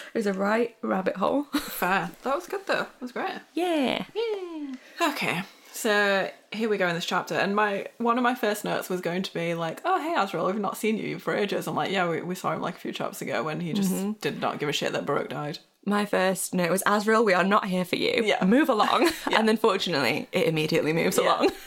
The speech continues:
Speaker 2: Yeah.
Speaker 1: <laughs>
Speaker 2: But yeah, I, I'd already completely forgot that we, uh, we saw Azrael just not giving a shit that Baruch had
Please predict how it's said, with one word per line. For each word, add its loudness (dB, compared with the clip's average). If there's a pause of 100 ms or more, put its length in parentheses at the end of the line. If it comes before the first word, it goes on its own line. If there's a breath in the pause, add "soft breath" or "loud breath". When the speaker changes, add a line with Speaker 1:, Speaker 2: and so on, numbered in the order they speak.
(100)
Speaker 2:
Yeah. 2 (100)
Speaker 1:
<laughs> -2
Speaker 2:
But 4
yeah, 8
I, 4
I'd 0
already 2
completely -4
forgot -2
that -6
we, -6
uh, -4 (260)
we -6
saw -2
Azrael -6
just -10
not -6
giving -10
a -8
shit -10
that -12
Baruch -10
had -2